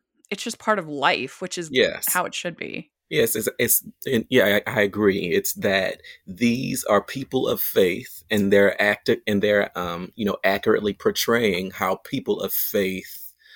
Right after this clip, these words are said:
Speaker 2: live. I mean, especially what their lives
Speaker 1: Yeah.
Speaker 2: look like at Christmas time. And so at Christmas time, people of faith are going to spend a lot of time in church. They're gonna sing hymns. They're gonna, they, you know, they prayed at
Speaker 1: Yeah.
Speaker 2: dinner. Um, you know, and it
Speaker 1: Mm-hmm.
Speaker 2: wasn't,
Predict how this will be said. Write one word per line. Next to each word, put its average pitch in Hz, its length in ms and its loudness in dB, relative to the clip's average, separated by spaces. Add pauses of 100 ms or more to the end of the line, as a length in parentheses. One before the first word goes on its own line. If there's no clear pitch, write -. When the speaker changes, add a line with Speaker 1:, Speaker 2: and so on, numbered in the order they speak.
(300)
Speaker 2:
live. 101 680 2 (140)
I - 40 -2
mean, 98 180 -2
especially 104 500 -2
what 107 120 0
their 98 140 0
lives 92 300 -4
Speaker 1:
Yeah. 156 160 2
Speaker 2:
look 151 80 -2
like 90 160 -4
at 85 100 -4
Christmas - 460 0
time. - 360 -6
And 90 140 -6
so 87 340 2
at - 100 -8
Christmas - 440 -2
time, 98 180 2
people - 280 -10
of - 60 -8
faith 143 520 2
are 101 100 4
going 95 320 2
to - 140 -2
spend - 240 2
a 95 60 0
lot 87 160 0
of - 80 -2
time 95 280 -2
in - 140 -6
church. - 640 -2 (320)
They're 101 100 6
gonna 95 160 0
sing 98 300 0
hymns. 98 640 0
They're 90 120 0
gonna, 90 200 -8
they, 90 240 -4
you 101 100 0
know, 87 140 -2
they 87 120 -6
prayed 101 440 4
at 175 80 6
Speaker 1:
Yeah. 143 80 6
Speaker 2:
dinner. 104 560 2 (480)
Um, 92 480 -6 (260)
you 123 120 -2
know, 107 140 0
and 113 140 -2
it 113 80 2
Speaker 1:
Mm-hmm. 180 100 2
Speaker 2:
wasn't, 160 380 6